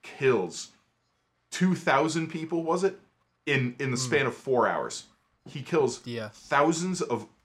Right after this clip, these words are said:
Speaker 1: defenseless, crippled men, women, and children. I mean, that scene
Speaker 2: Mm-hmm.
Speaker 1: in the kitchens where he kills
Speaker 2: Yeah,
Speaker 1: the two
Speaker 2: that was
Speaker 1: girls,
Speaker 2: tough.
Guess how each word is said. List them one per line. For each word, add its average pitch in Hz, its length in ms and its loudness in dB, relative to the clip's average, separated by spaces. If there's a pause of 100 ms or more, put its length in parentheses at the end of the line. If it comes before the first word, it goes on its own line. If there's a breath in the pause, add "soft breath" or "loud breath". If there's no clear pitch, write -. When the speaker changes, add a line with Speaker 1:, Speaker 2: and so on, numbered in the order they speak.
(180)
Speaker 1:
defenseless, 147 1000 -4 (640)
crippled 143 720 -2 (1200)
men, 135 600 0
women, 139 280 -2
and 120 140 -4
children. 127 420 -2
I 135 120 -2
mean, 135 180 -4
that 160 200 0
scene 143 220 -4
Speaker 2:
Mm-hmm. 147 80 -4
Speaker 1:
in 135 80 -4
the 117 60 -2
kitchens 160 680 -6 (320)
where 127 140 0
he 131 100 -4
kills 143 400 0
Speaker 2:
Yeah, 110 100 -4
Speaker 1:
the 120 60 -6
two 151 180 -8
Speaker 2:
that 123 140 2
was 117 140 4
Speaker 1:
girls, 131 120 2
Speaker 2:
tough. 107 360 -8